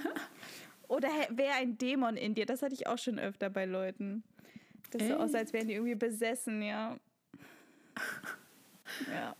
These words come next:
Speaker 2: Oh Gott, okay. Funny.
Speaker 1: Aber mal schauen. Wir hoffen mal, ähm, also falls wir irgendwie mal so zwischeneinander reden, sagt man das so? Nee. Ineinander?
Speaker 2: Ja.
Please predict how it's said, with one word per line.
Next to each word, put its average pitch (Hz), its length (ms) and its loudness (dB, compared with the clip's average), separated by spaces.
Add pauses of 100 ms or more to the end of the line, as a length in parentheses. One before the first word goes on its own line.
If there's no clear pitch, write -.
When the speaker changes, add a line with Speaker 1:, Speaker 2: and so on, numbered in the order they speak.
Speaker 2:
Oh 254 240 2 (220)
Gott, 196 440 -2 (400)
okay. 233 380 0 (1080)
Funny. 208 300 2
Speaker 1:
Aber 240 200 4
mal 240 200 2
schauen. 208 540 0 (260)
Wir 247 180 0
hoffen 240 300 0
mal, 214 400 0 (120)
ähm, 214 500 2
also 240 240 2
falls 254 360 0
wir 294 140 4
irgendwie 262 280 2
mal 240 200 4
so 240 180 0
zwischeneinander 240 2000 0
reden, 254 400 2
sagt 240 220 -2
man 277 120 2
das 302 160 -4
so? 381 200 -4 (500)
Nee. 247 260 -4 (280)
Ineinander? 294 720 2 (200)
Speaker 2:
Ja. 233 420 0